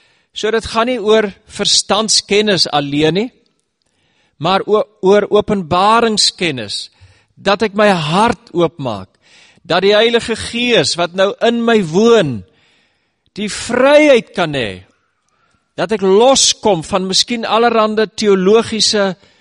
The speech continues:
verkeerde begrippe, of wat my ook al weerhou.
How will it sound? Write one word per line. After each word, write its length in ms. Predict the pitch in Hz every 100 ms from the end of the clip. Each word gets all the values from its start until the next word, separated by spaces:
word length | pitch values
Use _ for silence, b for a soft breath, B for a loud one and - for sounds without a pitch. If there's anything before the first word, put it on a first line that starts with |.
| b b b b
verkeerde 720 | - 196 - 226 240 233 208 190
begrippe, 680 | 196 - 226 233 - 135 87 _ _ _ _ _ _ _
of 260 | - 160 117
wat 220 | 196 214 208
my 80 | 196
ook 220 | 208 202
al 220 | 202 190 170 b b 113
weerhou. 720 | 151 208 196 220 202 113